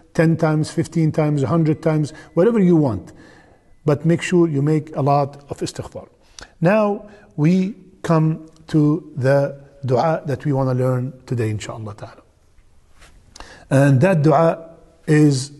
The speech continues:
Sayyid al-Istighfar. Please, I repeat again,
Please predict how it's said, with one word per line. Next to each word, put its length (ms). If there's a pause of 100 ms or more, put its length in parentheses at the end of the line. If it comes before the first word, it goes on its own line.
(320)
Sayyid 480 (280)
al-Istighfar. 680 (600)
Please, 380
I 100
repeat 380
again, 480